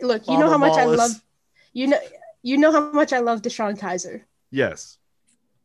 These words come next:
Speaker 1: But, and I would have agreed with you if I had not met him at training camp.
Speaker 2: Oh, yeah? Really?
Speaker 1: Yeah,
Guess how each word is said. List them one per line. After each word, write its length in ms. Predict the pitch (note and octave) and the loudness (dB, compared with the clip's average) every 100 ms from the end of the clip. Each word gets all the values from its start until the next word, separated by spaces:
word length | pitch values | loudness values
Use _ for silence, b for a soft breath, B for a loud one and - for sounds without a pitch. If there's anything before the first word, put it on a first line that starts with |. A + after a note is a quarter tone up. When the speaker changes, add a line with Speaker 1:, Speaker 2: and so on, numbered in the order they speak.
| _ - | _ -2
Speaker 1:
But, 320 | A3 G#3+ - _ _ _ - | -2 -2 -6 _ _ _ -6
and 120 | B3+ | -2
I 220 | A3+ A#3+ C4 | 0 2 2
would 120 | D#4+ | 2
have 100 | D4+ | 2
agreed 320 | C#4+ A#3+ C4 | -2 -4 -6
with 140 | C4+ - | -4 0
you 140 | E4 - | 0 0
if 200 | C4 C4 | -2 -2
I 120 | C4 | -4
had 220 | B3 B3+ | -4 -8
not 360 | A3+ A3 A3+ - _ - | -6 -6 -8 -10 _ -10
met 260 | A3+ A3 G#3+ | -6 -4 -6
him 340 | G#3+ G#3 G3+ - | -8 -10 -10 -10
at 160 | G3+ | -12
training 360 | G3 G#3+ G3+ F#3 | -10 -10 -10 -10
camp. 320 | F#3+ F3 G#3+ _ _ _ _ | -10 -14 -16 _ _ _ _
Speaker 2:
Oh, 120 | B2 C#3 | -2 0
yeah? 360 | B2+ G3 B3 | 2 0 -2
Really? 400 | F2+ G#2+ F3 F#3+ | -4 -4 -2 -2
Speaker 1:
Yeah, 160 | B2+ - | -6 -8